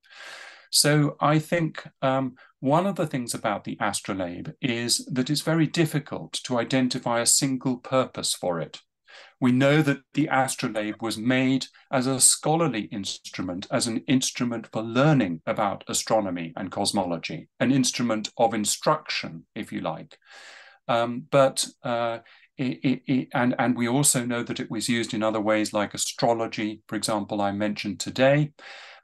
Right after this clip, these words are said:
And we know that powerful rulers were fascinated by this instrument because of the way in which it expressed something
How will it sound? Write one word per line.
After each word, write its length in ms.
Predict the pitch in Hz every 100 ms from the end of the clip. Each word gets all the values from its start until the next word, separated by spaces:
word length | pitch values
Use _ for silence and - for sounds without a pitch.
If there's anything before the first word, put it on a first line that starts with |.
| _
And 360 | 143 151 156 151 -
we 100 | 151
know 320 | 151 147 151
that 300 | 147 139 127
powerful 420 | - 143 135 -
rulers 560 | 131 143 139 117 107 -
were 140 | 113
fascinated 680 | 98 131 120 - 104 98 104
by 200 | - 101
this 200 | 104 101
instrument 500 | 104 98 - 104 101
because 380 | 151 - 196 185
of 120 | 190
the 80 | 165
way 240 | 151 160
in 100 | 151
which 240 | 139 135 -
it 100 | 131
expressed 840 | 127 - - - 185 190 - -
something 480 | - 113 95 92 92